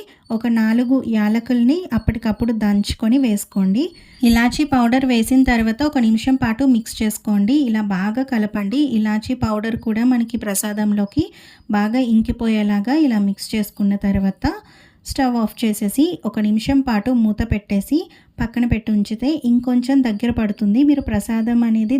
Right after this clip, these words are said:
దేవుడికి నైవేద్యంగా పెట్టే టైంకి ఇంకొంచెం మీకు ఇది దగ్గర పడి పర్ఫెక్ట్గా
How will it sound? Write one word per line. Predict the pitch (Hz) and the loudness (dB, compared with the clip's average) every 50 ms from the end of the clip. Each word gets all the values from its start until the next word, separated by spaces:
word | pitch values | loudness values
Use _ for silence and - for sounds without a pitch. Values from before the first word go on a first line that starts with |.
| 240 226 | 0 -2
దేవుడికి | 214 208 214 214 226 - 240 233 226 226 226 - - - _ _ _ _ - | -2 -2 -2 -4 -4 -2 -2 0 0 0 -2 -6 -12 -20 _ _ _ _ -2
నైవేద్యంగా | 220 214 208 214 220 214 214 226 226 226 226 233 233 233 | 0 0 2 0 -2 -2 -2 -2 -2 -2 -2 -4 -4 -6
పెట్టే | 214 208 - - 226 220 - | -6 -6 -6 -6 -4 -2 -2
టైంకి | 220 208 208 208 208 - 285 302 277 240 233 | 0 2 2 2 2 0 0 0 0 2 0
ఇంకొంచెం | 220 220 - 226 214 214 214 - 262 294 302 285 254 | 0 0 0 0 0 0 0 0 2 4 4 4 4
మీకు | 233 226 - 240 220 226 - 226 214 | 2 0 -2 -2 -2 -2 -2 -2 -2
ఇది | 202 208 202 202 | 0 0 0 0
దగ్గర | 196 185 190 226 220 226 - | -2 -2 -2 -2 -4 -2 -2
పడి | 220 202 220 294 403 427 - - - _ _ _ _ _ _ _ _ - 269 | 0 0 2 0 0 -2 -6 -20 -20 _ _ _ _ _ _ _ _ -2 -2
పర్ఫెక్ట్గా | 247 233 - 254 233 240 - 240 233 269 | -2 -2 -2 -6 -6 -4 -2 0 2 2